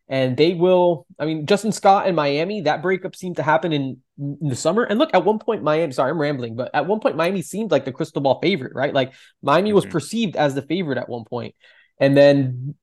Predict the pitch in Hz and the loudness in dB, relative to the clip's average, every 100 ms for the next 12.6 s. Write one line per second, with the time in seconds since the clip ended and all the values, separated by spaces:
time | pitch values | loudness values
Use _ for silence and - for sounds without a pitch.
0 | 147 147 160 214 214 202 208 - 240 160 | -6 -4 0 0 2 2 2 2 2 2
1 | 151 180 226 220 165 135 - 196 196 135 | 2 4 2 2 0 0 2 2 2 0
2 | 127 - 190 214 165 165 143 147 147 - | -2 -2 0 0 -2 -2 -4 -10 -16 -6
3 | 143 - 139 131 139 - _ - 262 269 | -6 -4 -6 -2 -4 -4 _ -4 -2 -2
4 | 262 _ _ _ _ _ _ 220 208 160 | -4 _ _ _ _ _ _ 2 4 4
5 | 117 117 131 _ 190 226 123 113 113 143 | 4 2 0 _ -2 0 0 0 0 -2
6 | 156 170 156 - 127 113 113 - 302 226 | 0 0 0 0 0 0 -2 4 6 8
7 | 214 202 165 147 135 123 127 120 123 120 | 8 10 8 8 4 0 -2 2 2 2
8 | 98 92 - 185 196 220 160 156 139 135 | 0 -4 2 6 8 8 4 2 -2 -2
9 | 131 123 120 113 _ _ _ _ _ - | -2 -4 -8 -12 _ _ _ _ _ 0
10 | 147 127 120 117 123 135 143 135 131 - | 2 2 -2 -8 -16 -2 0 2 -2 -10
11 | _ 170 143 190 156 165 160 160 156 143 | _ -4 0 -2 -4 -2 0 0 -2 -4
12 | 131 - 143 139 - - | -6 -6 -6 -6 -10 -10